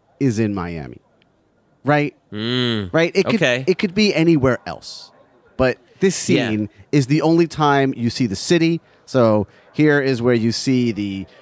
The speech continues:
Speaker 1: overhead shots of Miami. You see some of the buildings. You see the dirty streets that Looney is driving the cab in.
Speaker 2: Oh, yeah. It's, it's not pretty Miami.
Speaker 1: They're not out to try to sell you to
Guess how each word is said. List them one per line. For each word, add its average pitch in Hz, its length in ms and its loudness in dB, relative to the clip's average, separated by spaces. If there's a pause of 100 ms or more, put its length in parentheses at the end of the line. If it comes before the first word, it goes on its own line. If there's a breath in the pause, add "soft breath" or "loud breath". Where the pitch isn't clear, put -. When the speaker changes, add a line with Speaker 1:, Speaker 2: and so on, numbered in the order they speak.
(140 loud breath)
Speaker 1:
overhead 120 500 0
shots 101 420 -2
of 87 120 -8
Miami. 127 680 0 (280 soft breath)
You 107 180 -10
see 110 360 -6
some 101 220 -8
of 87 80 -8
the 85 80 -14 (140)
buildings. 135 840 2 (460 soft breath)
You 123 180 -10
see 117 640 -4 (120)
the 101 260 -8 (180)
dirty 147 340 2
streets 139 680 -2
that 107 240 -2
Looney 120 260 0
is 104 100 -2
driving 101 360 -2
the 98 100 -6
cab 139 420 0
in. 120 380 -2 (280 soft breath)
Speaker 2:
Oh, 151 180 0
yeah. 131 280 0
It's, 120 340 -4
it's 131 280 -6
not 131 300 -2
pretty 180 280 0
Miami. 98 560 -2 (220)
Speaker 1:
They're 143 140 -4
not 170 200 0
out 151 220 0
to 131 100 -2
try - 220 -4
to 117 80 -4
sell 123 280 0
you 107 120 -2
to 98 120 -2